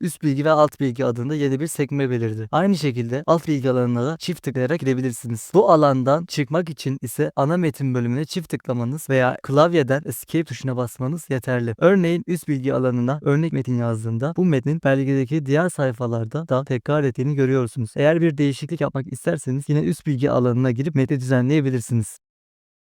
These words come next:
Bölümleri ayırdık ama henüz işimiz bitmedi. Word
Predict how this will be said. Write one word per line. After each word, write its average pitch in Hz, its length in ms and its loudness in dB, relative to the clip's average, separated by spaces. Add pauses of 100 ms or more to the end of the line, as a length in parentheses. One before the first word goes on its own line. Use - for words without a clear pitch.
(100)
Bölümleri 165 460 4
ayırdık 151 400 4
ama 135 200 0
henüz 151 280 0 (120)
işimiz 147 380 -4
bitmedi. 127 340 -2
Word 143 300 2